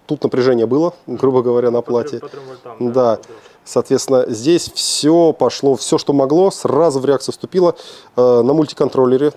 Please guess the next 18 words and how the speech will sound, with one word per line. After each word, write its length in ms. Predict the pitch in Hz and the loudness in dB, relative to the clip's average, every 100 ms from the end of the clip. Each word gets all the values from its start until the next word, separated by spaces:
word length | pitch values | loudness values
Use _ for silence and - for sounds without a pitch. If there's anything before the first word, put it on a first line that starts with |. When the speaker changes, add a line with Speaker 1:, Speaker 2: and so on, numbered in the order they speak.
| _ | _
Speaker 1:
тоже 260 | 143 123 127 | 0 2 0
видно, 340 | 131 120 120 - _ - - _ - | 0 0 0 -4 _ -20 -20 _ -6
то, 80 | 127 | -2
что 140 | 139 | 0
именно, 260 | 127 127 - - | 2 0 -2 -10
э, 80 | - | -10
к-, 160 | - - _ | -8 -10 _
по 80 | 147 | -2
как-, 220 | 151 - | -2 -2
по 120 | 143 | -2
каким-то 320 | 135 156 143 | -2 0 0
нескольким 380 | 139 - 131 127 | 0 -2 -4 0
ногам. 400 | 131 131 117 101 - _ _ _ _ _ | 0 2 0 -2 -10 _ _ _ _ _
Прямо 200 | - 110 | -4 -2
не 60 | 113 | -2
сразу 260 | 127 110 | -2 -2
так, 100 | 110 - | -2 -4
"Опа, 380 | 160 - 98 | -4 -2 -4